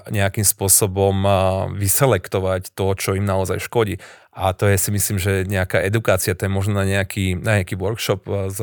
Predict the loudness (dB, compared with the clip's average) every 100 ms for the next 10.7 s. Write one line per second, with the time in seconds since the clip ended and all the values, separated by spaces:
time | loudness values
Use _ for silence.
0 | -4 -4 -12 -20 -20 -10 -4 -2 2 4
1 | 6 4 4 0 2 2 2 2 2 0
2 | 0 2 4 4 4 4 4 2 4 2
3 | 4 2 2 2 2 2 2 0 0 0
4 | 0 2 2 4 2 0 -2 _ -2 2
5 | 4 2 0 -8 -16 -16 -14 -14 -6 2
6 | 4 4 2 2 4 2 0 -4 -10 _
7 | -20 _ _ _ 0 2 4 2 2 2
8 | 2 4 2 0 -2 0 0 0 -4 -2
9 | -4 0 0 0 -4 -2 -2 -2 -4 -2
10 | -2 -4 -6 -8 -8 -10 -10